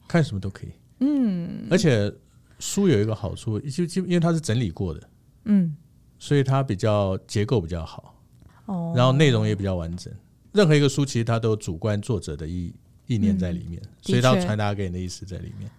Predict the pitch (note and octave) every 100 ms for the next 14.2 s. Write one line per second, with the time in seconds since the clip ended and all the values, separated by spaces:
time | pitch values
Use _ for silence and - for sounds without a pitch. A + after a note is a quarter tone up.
0 | _ A3 A3 A3 G#3 G3 F#3 F3 D#3+ G3
1 | D3+ B2 C3+ C#3 G2+ B2 A#2 G#2+ A2 G#2
2 | G#2 G#2+ A2 F2 E2+ F#2 G2+ F2+ F2+ D#2+
3 | F2 - - - - G3 G3 A3 F#3+ E3
4 | E3+ - - - G#3+ - - F#2+ - -
5 | A3 E3+ D3+ F3 C3+ D3 A#2+ G2 D2+ D#2+
6 | F#2+ D#2+ D#2+ - - _ _ - F#3 C#3+
7 | G#2 A2+ G#2 G#2+ F2 A2+ G#2 G#2 G#2 G2+
8 | F2+ G2+ E2 G2+ F2+ F2 F2+ E2+ - -
9 | _ _ _ D4 C4+ F#3+ E3 C#3 D3 D3
10 | A2+ A#2 F2+ E2+ - _ _ - _ _
11 | - C#3+ D#3 D#3 D3+ C3 C3 A2 - G2
12 | G2+ B2+ B2 G#2 G#2+ B2+ G#2+ G2 - G#2
13 | G#2 B2+ C3+ A#2+ A#2 F2 F#2+ G2+ - A2
14 | -